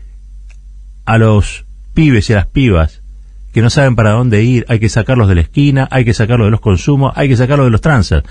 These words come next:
hay que ponerlos en la escuela. Y la escuela tiene que ser una escuela con recursos,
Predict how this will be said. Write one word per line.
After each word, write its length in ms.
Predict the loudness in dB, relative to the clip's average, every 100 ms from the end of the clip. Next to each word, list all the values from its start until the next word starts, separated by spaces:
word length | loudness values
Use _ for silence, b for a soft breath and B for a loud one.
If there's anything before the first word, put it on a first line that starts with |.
| B B
hay 140 | -4 -2
que 80 | 0
ponerlos 240 | 0 2
en 80 | 0
la 40 |
escuela. 420 | 0 0 0 -2 -6 B B
Y 80 | -2
la 80 |
escuela 260 | 0 2 2
tiene 200 | 0 0
que 40 |
ser 80 | 0
una 80 | 0
escuela 240 | 0 0
con 140 | 0 0
recursos, 680 | 0 0 0 0 -2 -2